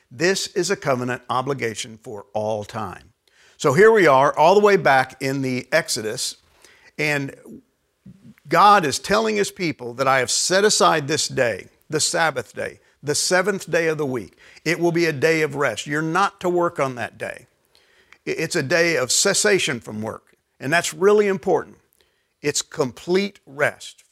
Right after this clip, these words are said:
for the people of God. So what happens? Well, over the centuries, the Jews begin to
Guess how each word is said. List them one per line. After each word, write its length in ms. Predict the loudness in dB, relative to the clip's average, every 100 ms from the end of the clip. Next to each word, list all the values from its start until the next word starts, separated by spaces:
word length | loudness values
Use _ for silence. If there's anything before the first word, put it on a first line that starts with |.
| _
for 440 | _ -8 -4 -4
the 140 | -4 -6
people 380 | -6 -10 -10 -14
of 100 | -12
God. 400 | -14 -14 -20 -20 _ _ _ _ _ _ _ _
So 400 | 0 2 2 0 -8 _ _ _ _
what 280 | 2 2
happens? 520 | 4 2 0 -8 -12 -2
Well, 280 | 0 0 4
over 300 | 4 6 2
the 80 |
centuries, 640 | 2 2 0 -2 -2 -4 -8 _ _ _ _ _ _ _ _ -20 -20 -20 -2
the 140 | 0
Jews 440 | 0 0 -2 -4 -2
begin 440 | -2 -2 -2 -4
to 500 | -4 -4 -2 -4 -6